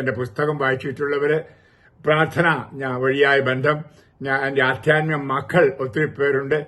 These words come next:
ആ, എല്ലാവർക്കും ഞാൻ ഈ പുതിയ വർഷത്തിന്റെ ആശംസകളും അനുഗ്രഹങ്ങളും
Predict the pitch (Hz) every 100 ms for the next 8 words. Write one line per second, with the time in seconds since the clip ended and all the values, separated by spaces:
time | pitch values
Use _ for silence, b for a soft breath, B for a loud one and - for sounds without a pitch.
0 | B B B 131 147 139 131 143 160 170
1 | 180 175 180 214 - 135 131 135 135 135
2 | 120 135 139 151 135 120 131 101 135 139
3 | 165 - b b - 127 156 - 170 160
4 | 123 156 147 139 123 131 135 147 156 156
5 | 147 135